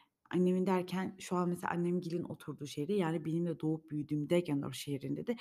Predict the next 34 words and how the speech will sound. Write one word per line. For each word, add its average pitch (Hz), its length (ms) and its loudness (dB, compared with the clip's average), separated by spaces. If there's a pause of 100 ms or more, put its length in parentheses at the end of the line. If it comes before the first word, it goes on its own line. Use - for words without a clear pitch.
(160)
çok 220 240 -4
güzel 185 320 -2
bir 202 140 -2
camimiz 151 580 2
var. 175 280 6 (520)
Çok 240 200 6
olmadı 196 480 6
olalı 156 420 0
çünkü 185 320 -6
biz, 190 200 -2 (480)
eee, 180 340 2
orası 196 420 2
eskiden 202 680 2 (160)
bir, 196 260 4
eee, 160 280 4
sel 190 460 6
durumuna 170 340 2
maruz 147 420 4
kalmıştı 160 440 -4
ve 214 100 2
eski 180 320 0
camimiz 160 520 0
yıkılıp 214 340 0
yeni 202 240 8
cami 175 340 4
inşa 147 380 0
edildi 247 340 -2
ve 269 80 4
yeni 233 240 6
camimiz 196 500 2
de 269 60 -2
inanılmaz 208 580 4
güzel 185 320 8
oldu. 160 420 2